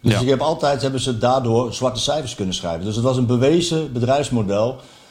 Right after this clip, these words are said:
Speaker 1: om toch kapitaal op het veld te houden en Ajax proberen bij te houden. Nou, dat is uiteindelijk op twee punten na vorig jaar niet gelukt. Maar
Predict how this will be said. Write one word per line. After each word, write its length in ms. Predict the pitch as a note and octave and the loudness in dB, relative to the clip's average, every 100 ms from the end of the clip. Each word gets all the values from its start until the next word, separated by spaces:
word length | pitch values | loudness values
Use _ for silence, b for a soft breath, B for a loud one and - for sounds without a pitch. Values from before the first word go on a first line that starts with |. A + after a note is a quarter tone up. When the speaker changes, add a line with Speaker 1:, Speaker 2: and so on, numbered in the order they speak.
| B | B
Speaker 1:
om 200 | - A2+ | -4 0
toch 200 | E3+ - | 0 0
kapitaal 460 | - C#3 A#2+ B2 A#2+ | -2 -4 0 0 0
op 80 | G#2 | -2
het 120 | G#2+ | -2
veld 200 | C#3+ C#3+ | -2 -2
te 60 | |
houden 360 | B2+ A#2+ B2 A#2 | -4 -2 -4 -4
en 140 | A#2 | -6
Ajax 400 | A#2+ B2+ A#2+ A2+ | -4 -2 -2 -4
proberen 420 | - G#2+ A2+ A2 G2 | -6 -2 0 0 2
bij 180 | A2 | 0
te 100 | G2 | 0
houden. 260 | E2 D#2 D#2+ | -6 -10 -10
Nou, 120 | D#2+ - | -12 -12
dat 120 | F2 | -12
is 80 | D#2+ | -12
uiteindelijk 640 | - E2+ - G#2 G2+ F2+ | -12 -10 -2 -2 -2 -4
op 80 | - | -8
twee 200 | - G2+ | -4 -4
punten 240 | G2 F2+ F2+ | -2 -4 -4
na 140 | F2 | -4
vorig 240 | - F2+ | -4 -4
jaar 120 | F2+ E2+ | -4 -6
niet 140 | E2 | -4
gelukt. 340 | G2 B2 C3 - B B B B B B | 2 2 2 -10 B B B B B B
Maar 280 | F#2+ E2+ | -4 -4